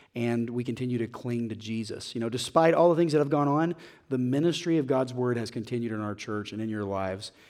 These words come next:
and I'm really grateful for that. So let me read the Gospel of Mark, chapter nine, verses thirty-eight to fifty. Hear the word of the Lord. "Teacher,"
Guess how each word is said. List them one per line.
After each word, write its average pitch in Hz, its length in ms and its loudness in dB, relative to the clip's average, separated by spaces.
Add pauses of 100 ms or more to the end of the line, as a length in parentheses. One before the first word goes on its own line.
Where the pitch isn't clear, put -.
(160)
and 110 120 -4
I'm 110 120 0
really 107 180 -2
grateful 98 340 -8
for - 140 -14
that. 92 280 -10
So 117 280 0 (360)
let 127 140 4
me 175 100 6
read 160 480 2 (100)
the - 60 -12
Gospel 123 320 0
of 151 80 2
Mark, 139 380 2
chapter 131 320 -2
nine, 135 460 2 (380)
verses 131 320 2
thirty-eight 151 520 6
to 160 80 0
fifty. 123 500 -2 (240)
Hear 160 340 6
the 175 100 6
word 143 400 6
of 127 280 -2
the 123 60 -2
Lord. 110 420 -2 (2250)
"Teacher," 139 540 4